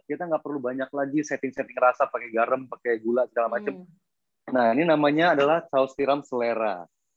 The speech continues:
Speaker 1: Tuh. Ini saya habis pakai tadi. Ya.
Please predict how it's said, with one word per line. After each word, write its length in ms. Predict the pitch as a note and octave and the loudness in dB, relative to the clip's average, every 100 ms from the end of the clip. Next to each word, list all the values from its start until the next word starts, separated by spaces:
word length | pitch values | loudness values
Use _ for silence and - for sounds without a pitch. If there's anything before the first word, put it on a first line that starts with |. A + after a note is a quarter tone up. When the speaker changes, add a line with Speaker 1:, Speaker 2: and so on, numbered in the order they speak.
| _ | _
Speaker 1:
Tuh. 260 | - G2 E2+ _ _ _ _ _ _ _ _ _ - | -10 -10 -10 _ _ _ _ _ _ _ _ _ -18
Ini 220 | G2+ G2+ | -14 -12
saya 320 | G2 G2 G2+ | -4 -2 -2
habis 240 | - A#2+ | -6 -4
pakai 260 | - G#2+ A2+ | 0 2 4
tadi. 220 | G#2 A2 - _ _ _ _ _ _ - | 2 2 -2 _ _ _ _ _ _ -4
Ya. 200 | A#2+ | -2